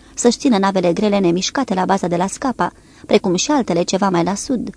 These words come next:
Fiind stăpân pe întreg țărmul francez și pe al său propriu, inamicul avea posibilitatea să-și extindă această amenințare. Strânse în mâini balustrada și încercă să-și descurce gândurile de îndoiala care îl săcăia.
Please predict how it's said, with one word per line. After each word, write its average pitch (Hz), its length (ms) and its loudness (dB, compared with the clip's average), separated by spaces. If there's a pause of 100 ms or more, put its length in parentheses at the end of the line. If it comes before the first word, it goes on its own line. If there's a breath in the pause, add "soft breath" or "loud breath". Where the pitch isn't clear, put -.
(460)
Fiind 269 240 2
stăpân 302 420 2
pe 202 100 2
întreg 175 220 0
țărmul 175 300 0
francez 180 540 -2 (260 loud breath)
și - 140 -4
pe - 80 4
al 180 80 4
său 240 180 -4
propriu, 208 520 -2 (280 loud breath)
inamicul 240 460 2
avea 277 180 4
posibilitatea 180 600 -2
să-și 202 220 -2
extindă 196 360 -2
această 196 300 -4
amenințare. 185 680 -2 (2000)
Strânse 302 420 2
în 196 60 0
mâini 233 180 4
balustrada 202 580 -2
și - 100 2
încercă 233 300 2
să-și 214 180 0
descurce - 480 -2
gândurile 190 480 -2
de 208 100 -2
îndoiala 190 360 -2
care 175 180 -4
îl 175 60 -4
săcăia. 202 500 -4